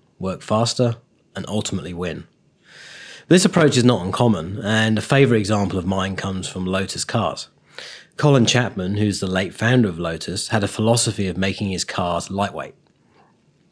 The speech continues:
He said, "We should aim to simplify, then add lightness, because if you just add power, then you might be fast in a straight line, but if you add lightness, you'll be faster everywhere."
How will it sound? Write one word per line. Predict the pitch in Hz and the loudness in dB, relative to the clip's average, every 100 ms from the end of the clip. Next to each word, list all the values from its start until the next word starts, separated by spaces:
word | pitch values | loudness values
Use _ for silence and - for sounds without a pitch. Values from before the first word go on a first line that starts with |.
| - - | -18 -16
He | - 147 | 2 4
said, | 143 107 85 104 - - - - | 6 4 0 -6 -10 -14 -8 2
"We | 139 | 4
should | 131 117 | 4 2
aim | 110 113 | 2 2
to | 110 | 2
simplify, | - 151 143 123 98 92 113 92 | 2 4 4 2 -2 -2 -4 -4
then | 92 117 113 | -2 2 4
add | 113 101 101 | 2 0 -2
lightness, | 90 95 90 76 - - - - _ - | -2 -4 -4 -8 -10 -10 -18 -20 _ -10
because | 107 120 | 2 2
if | 110 | 4
you | 107 | 2
just | 104 143 139 | 4 4 4
add | 113 - | 2 0
power, | - 110 82 104 127 - _ | 0 0 0 -2 -2 -8 _
then | 101 | 0
you | 104 | 2
might | 104 113 92 | 4 2 0
be | 95 | -4
fast | 107 101 85 95 | -2 -2 -2 -6
in | |
a | 80 | -6
straight | - 90 87 | -6 -6 -4
line, | 90 104 80 101 117 - _ _ - | -4 -2 -2 -4 -8 -14 _ _ -10
but | 95 | -4
if | |
you | 110 | 2
add | 120 95 | 2 2
lightness, | 92 123 87 64 60 - - | 2 2 0 -8 -6 -8 -6
you'll | 107 | -8
be | 98 | -6
faster | 95 101 92 - | -4 -2 -2 -4
everywhere." | - 101 101 58 | -4 -2 -2 -4